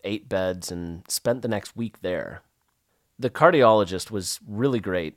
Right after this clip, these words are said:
and he made me take a treadmill test before he eventually released me.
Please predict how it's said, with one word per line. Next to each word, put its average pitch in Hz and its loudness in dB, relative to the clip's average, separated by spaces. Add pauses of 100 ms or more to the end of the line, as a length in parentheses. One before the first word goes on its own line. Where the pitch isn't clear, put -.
and 87 -8
he - -8
made 110 0
me 110 0
take 107 -8
a - -10
treadmill 123 -2
test - -8
before 95 -4
he 101 -6
eventually 98 -4
released 76 -10
me. - -18